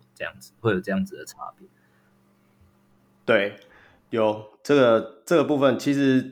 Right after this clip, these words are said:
Speaker 2: 我还是要跟大，大汉讲一下，我是，本身是领航员的球迷，我也是吞了你们一整季的<laughs> 那个 <laughs> 的赛果啦，对，吞了一整季。那这一季真的是让我每一集录音的时候都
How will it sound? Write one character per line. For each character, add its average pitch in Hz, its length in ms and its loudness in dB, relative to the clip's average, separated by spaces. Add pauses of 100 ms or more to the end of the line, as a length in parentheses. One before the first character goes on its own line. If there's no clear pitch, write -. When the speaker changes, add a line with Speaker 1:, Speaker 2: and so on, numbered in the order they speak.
(100)
Speaker 2:
我 110 120 2
还 120 140 4
是 147 80 0
要 160 80 6
跟 160 140 2
大， 135 240 4 (340)
大 139 160 4
汉 123 220 -2
讲 87 180 -4
一 90 40 -6
下， 98 140 -4
我 101 140 -2
是， 123 100 -6
本 110 220 -2
身 139 180 2
是 151 180 2
领 113 200 -2
航 120 160 0
员 113 100 0
的 113 80 2
球 98 240 -4
迷， 101 280 -6
我 131 120 2
也 131 60 4
是 135 400 0 (380)
吞 170 200 2
了 165 120 6
你 120 80 0
们 113 180 0
一 170 80 -4
整 104 220 -2
季 143 200 -2
的 101 220 2 (140)
<laughs> - 160 -8
那 160 100 -2
个 147 460 0 (840)
<laughs> - 800 -2
的 151 300 4
赛 147 380 4
果 90 340 -2
啦， 82 280 -6
对， 90 280 -4
吞 165 200 0
了 156 140 4
一 156 80 2
整 98 220 -2
季。 113 240 -6
那 147 220 4
这 190 220 0
一 185 80 4
季 185 180 -4
真 156 160 2
的 139 60 2
是 135 340 -2 (400)
让 156 220 4
我 117 60 2
每 123 280 2
一 220 240 -2
集 117 300 -4
录 160 200 4
音 143 140 4
的 131 120 4
时 117 120 0
候 131 80 4
都 127 160 2